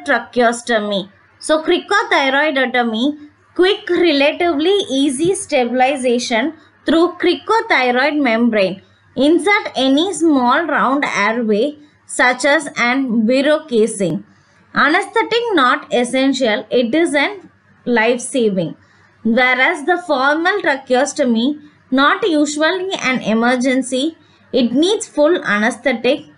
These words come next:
ideal for temporary or permanent intubation. Hole is cut in the second and third tracheal rings, usually after dividing thyroid isthmus. Inferior thyroid veins can be troublesome.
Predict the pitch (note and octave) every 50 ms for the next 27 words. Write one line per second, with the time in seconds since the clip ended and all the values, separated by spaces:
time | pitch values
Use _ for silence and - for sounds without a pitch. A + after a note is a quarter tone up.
0 | _ _ _ _ _ - - G#3+ B3 C4+ D4+ C4+ F4+ G#4 A4 G4+ - G4 F4+ D#4+
1 | D4+ C#4 A#3+ A#3+ A#3+ A#3+ C4 C4 C4 C4 B3+ C#4 D#4 D#4 - G#3 A#3+ C4+ C#4 C#4
2 | - C4 A#3+ A#3 A#3+ A#3+ A#3+ B3 C#4 D4+ D4+ D4 - A#3 B3 A#3+ A#3 B3 A3 G3
3 | G3 F#3 G3 G3 - F#3 C3+ B2+ - - _ _ _ _ _ _ _ - D#4+ F4
4 | G#4 A#4 A4+ B4 B4 A#4 - - - C4+ B3+ C4 - C4 C#4 C#4 C4+ B3+ C#4+ C#4+
5 | - C4+ A3 A3+ - C#4 C#4+ D4+ C#4+ B3+ C#4 D#4 E4 D#4 D#4 C4 B3+ C#4+ D4 C#4+
6 | C#4+ - - A#3 A3+ A3+ A3+ - - A#3 A#3 B3+ C4 A3+ A3 G#3+ G#3+ C#4 D4 -
7 | - - - - _ _ - - C4 C#4+ D#4+ - - D#4 E4+ E4 E4+ F#4 G#4+ F4
8 | - - F3+ G#3+ B3 A#3 - - D#4 D#4 D4 B3 B3 A#3 A3+ A#3 A3+ A#3 B3 B3
9 | A3+ A3+ C4+ D#4+ D#4+ - - _ _ _ - _ - B3+ A#3+ C4 C#4 D#4 D#4 E4
10 | E4+ F#4 D#4+ - - A#3 A#3+ A#3 - - - A#3 A3+ G#3+ F#3+ F#3+ F#3+ - - _
11 | _ _ _ _ _ - B3 C#4 D#4+ E4 C4+ G4 G#4 A4 G4 G#4 A4 A#4+ A#4+ -
12 | E4+ C4+ C4 B3+ B3 C4 C4+ D#4 D4 C4 A#3 A3 G#3+ A3 A#3+ C#4+ D4+ D4 - -
13 | - _ - B3 A3 A#3 A#3+ B3+ B3+ D#4 D4+ D#4 - B3 D#3+ D3 F#3 G3 G3+ G#3
14 | G3+ - G#3+ C#3+ F#2+ -